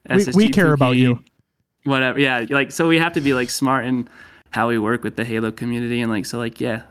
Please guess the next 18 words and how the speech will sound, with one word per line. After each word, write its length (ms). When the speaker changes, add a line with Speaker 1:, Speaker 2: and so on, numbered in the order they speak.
Speaker 2:
there'll 120
be 120
those 240
stories 400
involved 400
in 80
those 180
videos, 320
I'm 100
sure, 460
or, 60
like, 180
a 60
little 180
bit 180
deeper 300
look, 380
um, 420